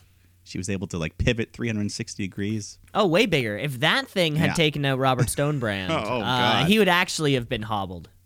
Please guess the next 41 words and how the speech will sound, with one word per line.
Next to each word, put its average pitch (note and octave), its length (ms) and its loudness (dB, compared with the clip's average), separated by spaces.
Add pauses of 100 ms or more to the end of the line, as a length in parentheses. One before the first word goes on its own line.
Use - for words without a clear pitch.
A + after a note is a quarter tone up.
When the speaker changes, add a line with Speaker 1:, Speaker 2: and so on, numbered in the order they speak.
(180)
Speaker 1:
We'd F#2+ 160 -2
be G2 80 -2
calling G2 400 -4
him, F#2 340 -6
uh, D#2+ 500 -6 (680)
Robert G2+ 400 0 (640)
Terry A2 240 2
Fox B2+ 440 0 (120)
brand. E2+ 320 -2 (300)
Speaker 2:
Oh, F#2 400 -8
God. - 380 -14
Speaker 1:
Sorry. - 280 -14 (480)
Um, C#3+ 600 4 (120)
<laughs> - 120 -8
this A#3 300 4
one, E3 420 4 (340)
uh, B2 240 4
it D3 60 2
even F#3+ 160 4
had F#3 120 4
a F3+ 40 4
cannon G#3+ 440 6
on B2+ 120 4
the A2+ 100 4
front, A2+ 440 0 (100)
the G2 80 -4
tank, E2 460 -8 (400)
and E2 80 -8
it - 100 -8
worked. - 360 -2 (240)
Speaker 2:
Mm-hmm. E3 200 -6
Speaker 1:
She - 60 -8
shot F2 220 -10
a D2 40 -6
rocket F2 380 -6
at D2+ 120 -14
the G2+ 60 -18
cage, - 480 -16 (100)
so - 160 -20
that - 140 -20
was, - 160 -20